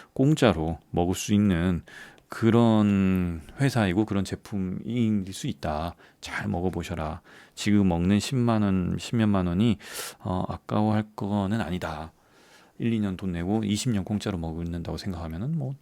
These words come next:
괜찮지 않냐? 이런 <laughs> 얘기도 저도 해봤습니다. 자, 그다음 이제 리스토레이트. 미네랄 주스라고 하고요. 그리고 또 해독 주스라고도 하죠. 어, 해독 주스.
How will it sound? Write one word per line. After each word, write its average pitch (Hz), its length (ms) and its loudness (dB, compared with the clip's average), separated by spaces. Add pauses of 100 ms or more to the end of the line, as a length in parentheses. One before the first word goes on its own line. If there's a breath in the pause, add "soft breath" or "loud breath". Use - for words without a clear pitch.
괜찮지 98 400 -2
않냐? 87 320 -2
이런 107 180 0
<laughs> - 100 -4
얘기도 85 200 -4
저도 82 320 -8
해봤습니다. 95 520 -6 (760 loud breath)
자, 113 200 6 (160)
그다음 156 300 8
이제 117 120 8
리스토레이트. 104 680 2 (1400 loud breath)
미네랄 139 640 8
주스라고 90 600 2
하고요. 104 520 -2
그리고 82 320 -4
또 82 340 -6 (340 loud breath)
해독 160 280 4
주스라고도 82 1080 -2
하죠. 80 400 -4 (600 loud breath)
어, 85 180 -4
해독 131 260 2
주스. - 360 -4